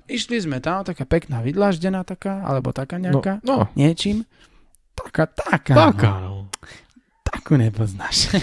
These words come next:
Speaker 1: <laughs> Nie, tak išli sme tam a zrazu len sme zistili, že tam je ten,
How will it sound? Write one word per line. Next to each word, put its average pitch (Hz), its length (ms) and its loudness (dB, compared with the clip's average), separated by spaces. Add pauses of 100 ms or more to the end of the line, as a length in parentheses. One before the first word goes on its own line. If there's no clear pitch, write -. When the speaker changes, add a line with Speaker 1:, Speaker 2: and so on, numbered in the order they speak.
(120)
Speaker 1:
<laughs> - 360 -10
Nie, 185 140 8
tak 151 180 6 (380)
išli 143 240 4
sme 135 180 2
tam 185 400 6 (300)
a - 80 -10
zrazu 143 340 2
len 190 120 2
sme 156 160 2
zistili, 156 360 0
že 143 140 2
tam 147 400 0 (260)
je 127 300 0
ten, 139 360 -2